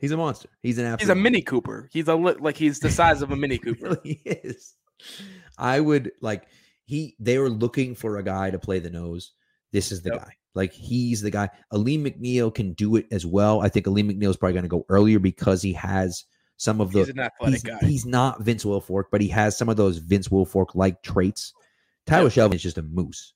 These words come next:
Speaker 1: who's just in the
Speaker 2: Yep.
Speaker 1: middle. He's just gonna eat up a ton of space. And, you know, and in the fourth round at one twenty, when you're running that type of offense, like, Jesus Christ, sign me the hell up, dude.
Speaker 2: Yeah, and,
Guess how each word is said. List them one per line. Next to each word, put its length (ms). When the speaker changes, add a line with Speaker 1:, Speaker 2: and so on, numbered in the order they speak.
Speaker 1:
who's 240
just 240
in 100
the 60
Speaker 2:
Yep. 60
Speaker 1:
middle. 240
He's 200
just 140
gonna 160
eat 160
up 140
a 40
ton 200
of 80
space. 420
And, 340
you 60
know, 300
and 300
in 100
the 80
fourth 360
round 180
at 80
one 160
twenty, 500
when 160
you're 120
running 260
that 160
type 160
of 100
offense, 420
like, 200
Jesus 440
Christ, 400
sign 360
me 100
the 120
hell 340
up, 200
dude. 180
Speaker 2:
Yeah, 200
and, 260